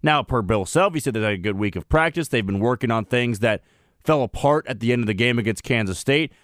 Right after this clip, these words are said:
I'd expected to come out and have a very good performance against T C U, but I'm curious as to how that performance will be defined as good. What will they do well in this game? How will they bounce back? They just flat out play well, flat out shoot well.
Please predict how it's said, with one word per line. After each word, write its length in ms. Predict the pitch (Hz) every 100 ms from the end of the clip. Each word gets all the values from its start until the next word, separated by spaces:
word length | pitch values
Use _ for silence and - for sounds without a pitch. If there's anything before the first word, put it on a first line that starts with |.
| _
I'd 160 | 131 135
expected 460 | 190 - 156 -
to 80 | 123
come 200 | 113 127
out 120 | 127
and 80 | 120
have 100 | 117
a 60 | 101
very 280 | 117 143 123
good 220 | 120 87
performance 640 | 98 - 170 156 123 104 - _ -
against 380 | 113 120 107
T 180 | - 131
C 160 | 104 110
U, 340 | 131 151 123 - _ _
but 100 | 160
I'm 140 | 160 139
curious 500 | - 226 233 202 165
as 260 | 170 151
to 120 | 151
how 300 | 113 151 151
that 300 | 131 131 - 123
performance 680 | 107 123 123 117 110 - - - _ 107
will 220 | 135 135
be 420 | 135 131 127 - _ _ 107
defined 540 | 139 - 151 131 107
as 120 | 90
good. 240 | 82 82 101
What 160 | 196
will 120 | 202 180
they 140 | 156
do 220 | 127 156
well 320 | 113 131 135 127
in 60 |
this 160 | 120 -
game? 240 | 131 120
How 140 | 107 143
will 80 | 127
they 100 | 110
bounce 320 | 110 110 -
back? 300 | 143 135 - _ _ -
They 120 | 147
just 140 | 131
flat 260 | - 147 139
out 160 | 131
play 180 | - 120
well, 360 | 104 127 170 - _
flat 220 | _ 123 117
out 140 | 110
shoot 260 | - 151 165
well. 300 | 165 190